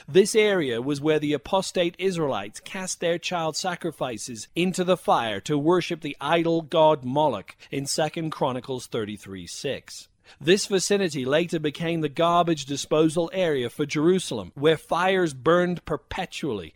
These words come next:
and when Jesus referred to hell in some instances, he was likely pointing to that vicinity.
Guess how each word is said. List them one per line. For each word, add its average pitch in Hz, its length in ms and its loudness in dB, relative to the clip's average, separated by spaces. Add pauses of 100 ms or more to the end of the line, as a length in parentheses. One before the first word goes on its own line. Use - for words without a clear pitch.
(120)
and 139 160 -2
when 151 220 0
Jesus 175 480 -4
referred 165 460 0
to 147 100 -2
hell 151 320 0
in 143 140 -2
some 156 280 -2
instances, 151 680 -4
he 170 160 -2
was 151 180 0
likely 156 460 0
pointing 143 540 -4
to 120 100 -10
that 117 220 -8
vicinity. 104 760 -12